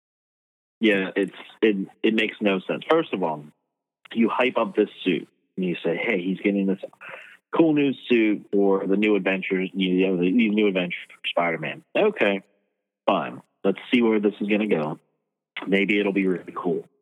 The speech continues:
And instead of waiting, and, you know, chances are you and I probably weren't gonna be picking up the book, but we still follow what's going on in the Marvel Universe.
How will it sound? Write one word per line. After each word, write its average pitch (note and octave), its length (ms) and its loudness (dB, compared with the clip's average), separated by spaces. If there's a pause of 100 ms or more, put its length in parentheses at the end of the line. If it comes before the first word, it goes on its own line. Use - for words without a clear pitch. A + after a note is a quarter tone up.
(880)
And A2+ 120 2
instead D#3+ 640 0
of A2 140 0
waiting, G#2 480 2
and, C#3 260 0
you C3+ 80 2
know, G2+ 160 0 (180)
chances A#2+ 280 -2
are G#2 140 2
you G#2 180 2
and F#2+ 100 0
I F2+ 120 0
probably F2+ 260 0
weren't F2 200 -2
gonna - 120 -2
be - 160 -2
picking F3 360 -4
up - 140 -6
the - 60 -8
book, B2 400 0 (440)
but C#3 100 4
we C3+ 120 4
still C#3+ 220 2
follow A2 600 2
what's G#2 300 -2
going G2+ 280 0
on F#2 160 0
in F#2+ 80 -2
the F#2 40 0
Marvel E2+ 320 -2
Universe. F2+ 520 -2